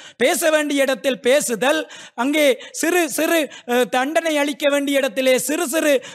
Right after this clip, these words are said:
தண்டனைகளை அளிக்க வேண்டும். அவ்வாறு அனைத்திலும் தவறுவிட்டதனால், ரெண்டாயிரத்தி ஒன்பதுகளுக்கு பிறகு நாங்கள் தவறவிட்டதனால்,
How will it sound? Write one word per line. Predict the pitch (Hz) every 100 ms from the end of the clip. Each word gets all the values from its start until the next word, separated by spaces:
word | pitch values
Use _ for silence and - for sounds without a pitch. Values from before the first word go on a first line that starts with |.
| - 254
தண்டனைகளை | 277 339 330 294 285
அளிக்க | 262 262 262
வேண்டும். | 247 247 233 240 196 -
அவ்வாறு | - 220 311 359 359 330 320
அனைத்திலும் | 180 233 330 330 330 294 277 -
தவறுவிட்டதனால், | 220 320 311 254 247 220 208 202 277 226 - _ _ _ _ _ 226
ரெண்டாயிரத்தி | 320 320 311 269 285
ஒன்பதுகளுக்கு | 262 294 294 285 277 269
பிறகு | 190 277 311 294 233 - -
நாங்கள் | 226 277 269
தவறவிட்டதனால், | - 240 320 311 220 247 233 220 214